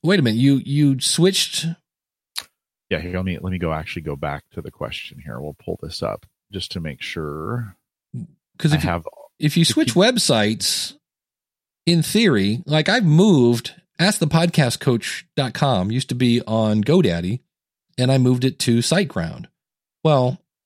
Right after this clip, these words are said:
Speaker 1: ask the podcast coach dot com slash whatever should still be ask the podcast coach dot com slash whatever.
Speaker 2: Yeah.
Speaker 1: Y-, you really shouldn't have to change anything unless you changed your
Speaker 2: Well, no, I
Speaker 1: website.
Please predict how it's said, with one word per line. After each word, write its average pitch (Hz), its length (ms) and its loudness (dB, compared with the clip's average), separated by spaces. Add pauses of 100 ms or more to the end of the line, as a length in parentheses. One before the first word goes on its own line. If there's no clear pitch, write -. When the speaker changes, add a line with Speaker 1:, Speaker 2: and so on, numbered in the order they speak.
(320)
Speaker 1:
ask 156 200 0
the 143 60 -2
podcast 143 440 0
coach 139 260 0
dot 120 200 -4
com 127 280 0
slash 113 460 -2
whatever 120 640 2 (560)
should 135 180 -2
still 247 220 2
be 143 200 4
ask 135 180 0
the 131 60 -2
podcast 135 440 -2
coach 139 200 0
dot 127 180 -2
com 131 200 0
slash 127 260 -2
whatever. 120 560 2 (540)
Speaker 2:
Yeah. 78 80 -18
Speaker 1:
Y-, - 160 -8
you 135 200 2
really 180 280 4
shouldn't 151 320 0
have 151 300 0
to 104 220 0
change 165 600 0
anything 117 400 0
unless 135 320 2
you 165 100 4
changed 147 680 2 (460)
your 127 220 0
Speaker 2:
Well, 117 200 2
no, 143 40 4
I 156 140 6
Speaker 1:
website. 90 400 -2